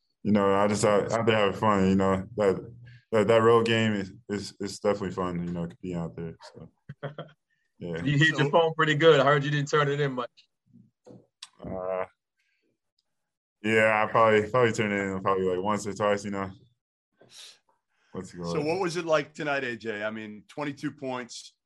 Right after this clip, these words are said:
Speaker 3: uh, first career start. I think a lot of people, uh, thought that first start would come sooner than it did, but there were some
Speaker 1: Mm-hmm.
Speaker 3: other issues that we'll talk about in a little bit that probably pushed it back. But,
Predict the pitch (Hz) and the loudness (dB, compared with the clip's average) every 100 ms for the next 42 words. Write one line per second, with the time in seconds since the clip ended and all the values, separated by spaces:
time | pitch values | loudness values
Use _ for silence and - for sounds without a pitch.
0 | _ _ _ 104 107 - 143 - - - | _ _ _ -12 -10 -6 -6 -6 -14 -8
1 | 139 127 - 123 123 123 117 120 123 120 | -6 -6 -6 -2 -2 -4 -8 -6 -6 -8
2 | 123 120 113 _ - 113 107 139 135 - | -10 -10 -12 _ -18 -16 -8 -6 -6 -4
3 | 127 - 131 117 - 127 117 113 131 123 | -6 -4 -8 -8 -8 -8 -8 -10 -10 -10
4 | 113 - 151 143 135 135 95 117 131 127 | -10 -6 -4 -4 -6 -8 -8 -6 -6 -8
5 | 117 117 _ _ _ 120 120 - 127 123 | -10 -12 _ _ _ -12 -10 -8 -4 -4
6 | 123 123 120 127 120 123 113 110 113 113 | -4 -8 -10 -12 -12 -12 -14 -10 -10 -10
7 | 117 117 113 110 107 113 117 110 107 _ | -10 -10 -10 -12 -10 -10 -10 -10 -12 _
8 | 117 113 117 120 113 - 95 120 117 - | -10 -10 -12 -14 -16 -16 -12 -8 -8 -8
9 | 107 | -14